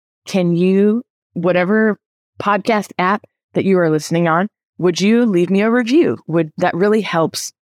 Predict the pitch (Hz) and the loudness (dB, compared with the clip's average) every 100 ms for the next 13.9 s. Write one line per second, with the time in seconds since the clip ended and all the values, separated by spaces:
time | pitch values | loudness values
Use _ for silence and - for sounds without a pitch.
0 | _ 151 151 160 143 - _ - 185 - | _ -6 -2 0 -2 -4 _ -4 -4 0
1 | 196 185 - 185 185 190 196 190 202 202 | -2 -2 -2 -2 0 0 0 0 0 0
2 | 170 208 202 240 - 165 156 147 147 - | 0 0 2 -2 -2 -2 0 0 -2 -2
3 | 160 147 147 _ _ - 160 - 180 185 | 0 0 -4 _ _ -6 -4 -2 -2 -2
4 | 147 156 170 175 - 156 151 143 - _ | 0 0 2 0 -2 -4 -2 -2 -6 _
5 | _ _ - - 170 175 - 175 175 - | _ _ -12 -2 -2 -2 -2 0 -2 -2
6 | 214 175 196 190 185 160 190 208 175 170 | -2 0 -2 0 0 0 0 2 0 -2
7 | 151 165 - 147 139 143 165 196 226 269 | 0 -2 0 -2 0 0 0 0 0 0
8 | 269 - 175 170 156 - 214 247 262 254 | -2 -4 -2 0 0 -2 0 0 0 0
9 | 233 220 _ _ _ 151 175 208 220 226 | -2 -4 _ _ _ -2 0 2 2 0
10 | - 226 226 220 - 165 170 170 165 180 | -2 -2 0 -2 -2 -2 0 -2 -2 0
11 | 170 156 151 190 196 202 - 202 165 - | 0 0 0 0 2 0 0 0 0 -2
12 | 160 135 131 - 139 147 135 107 143 151 | 0 0 -2 -6 -4 0 0 -2 -2 0
13 | 196 202 190 175 180 147 165 165 160 | 2 2 0 0 -2 0 0 -2 -4